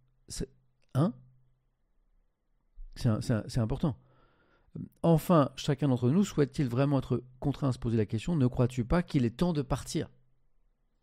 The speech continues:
Refuser le droit à une aide à mourir n'aurait évidemment pas de sens s'il impliquait d'abandonner quiconque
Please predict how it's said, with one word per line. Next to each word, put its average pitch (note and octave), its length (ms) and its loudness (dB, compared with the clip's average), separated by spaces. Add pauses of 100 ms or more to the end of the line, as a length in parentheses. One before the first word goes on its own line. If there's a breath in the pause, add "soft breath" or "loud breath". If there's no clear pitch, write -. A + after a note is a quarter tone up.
(1700 soft breath)
Refuser D#3 500 4
le A#2 160 6
droit B2 260 6
à A#2 60 6
une G#2+ 100 2
aide A#2 100 2
à G#2 60 2
mourir B2 320 2
n'aurait A2+ 220 2
évidemment A2+ 420 0
pas B2 160 0
de G#2 140 -2
sens E3+ 260 -4
s'il A#2 160 -6
impliquait G#2 340 -4
d'abandonner A#2 520 0
quiconque C3+ 640 0